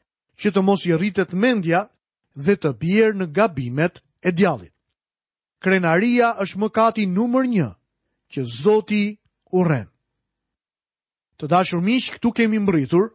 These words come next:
dhe në fundin e studimit për ditën e sotme. Ju falenderoj që keni qëndruar së bashku me mua për gjatë minutave të studimit ton. Ju kujtoj që vazhdimin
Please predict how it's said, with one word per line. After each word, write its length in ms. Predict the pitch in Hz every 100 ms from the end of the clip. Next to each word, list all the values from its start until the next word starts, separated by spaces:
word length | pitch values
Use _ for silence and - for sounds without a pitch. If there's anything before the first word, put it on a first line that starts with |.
| _ _ _
dhe 180 | 147 180
në 120 | 160
fundin 460 | - 233 240 233 220
e 100 | 190
studimit 600 | - 262 170 127 165 - _ -
për 160 | 208 151
ditën 340 | 226 254 240
e 60 | 226
sotme. 360 | - 156 - 82 _ _ _ _ _ _ _ -
Ju 200 | 170 240
falenderoj 480 | 226 208 196 226 262
që 140 | 208
keni 180 | 220 220
qëndruar 540 | 185 190 220 240 208
së 140 | - 175
bashku 380 | 160 226 - 226
me 120 | 247
mua 260 | 202 180
për 200 | 180 165 160
gjatë 220 | 165 139
minutave 440 | 147 208 214 214
të 140 | 226 220
studimit 500 | - 233 220 220 208
ton. 200 | 160 98 _ _ _ _ _ _ _ -
Ju 140 | 220
kujtoj 340 | 202 190 262 240
që 80 | 233
vazhdimin 720 | 214 190 170 247 226 165 117